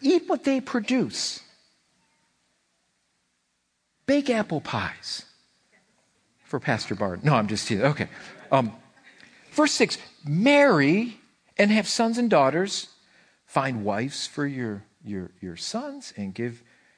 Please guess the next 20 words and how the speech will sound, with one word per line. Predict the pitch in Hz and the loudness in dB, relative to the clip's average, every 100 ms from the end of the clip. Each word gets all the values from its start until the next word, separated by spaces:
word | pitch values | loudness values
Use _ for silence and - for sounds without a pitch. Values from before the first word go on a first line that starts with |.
| _ _ | _ _
your | 113 | -8
daughters | 104 107 113 107 101 | -2 0 0 -2 -6
in | 95 | -6
marriage | 117 110 127 120 | -4 -4 -4 -6
so | - 110 | -8 -10
that | 101 104 - | -6 -6 -4
they | 104 | -6
may, | 101 107 104 104 - _ _ _ _ _ _ _ - - | -4 -4 -4 -8 -14 _ _ _ _ _ _ _ -20 -6
that | 117 120 | -2 0
they | 127 127 | 0 0
too | 131 - 175 151 | -2 -4 -2 0
may | 123 117 | 0 0
have | 110 123 117 | -2 -6 -6
sons | - 123 131 135 | -6 -6 -6 -6
and | 131 | -4
daughters. | 113 107 113 - - _ _ _ | -2 -2 -4 -8 -16 _ _ _
Increase | - 202 247 277 285 277 - - - 254 185 127 170 - - - _ _ | 0 2 2 0 -2 -4 -10 -10 -4 0 0 0 -4 -4 -6 -12 _ _
in | 156 160 165 165 165 - | -2 0 2 -2 -4 -6
number | 143 185 226 214 135 131 123 | -2 2 2 2 2 2 0
there. | 120 170 175 131 | -2 2 4 4